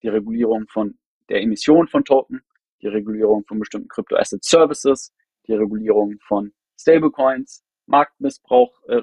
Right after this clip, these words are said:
äh, Vorgaben, Regulierung und so weiter. Das ist alles in diesem einen fünfhundertsechsundsechzig, äh, sechsundsechzig Seiten Paket. Und da geht die E U halt einen ganz anderen Weg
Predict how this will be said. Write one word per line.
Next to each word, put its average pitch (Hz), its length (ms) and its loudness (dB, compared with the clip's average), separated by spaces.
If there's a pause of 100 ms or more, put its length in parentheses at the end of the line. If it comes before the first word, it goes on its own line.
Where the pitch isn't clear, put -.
äh, 110 200 -8
Vorgaben, 117 460 2
Regulierung 110 400 -14
und 156 140 -2
so 131 80 -6
weiter. 123 240 2
Das - 160 -10
ist - 160 -14
alles 170 400 0
in 139 100 -6
diesem 127 220 -10
einen 143 420 0
fünfhundertsechsundsechzig, 123 1040 -8 (220)
äh, 107 180 0
sechsundsechzig 113 560 -4
Seiten 117 260 0
Paket. - 420 -6 (200)
Und 113 240 -4
da 156 320 4 (340)
geht 147 200 2
die - 100 -12
E 135 80 -2
U 143 160 -2
halt 151 160 2
einen 135 100 -2
ganz - 300 -2
anderen 135 280 -2
Weg 113 220 -4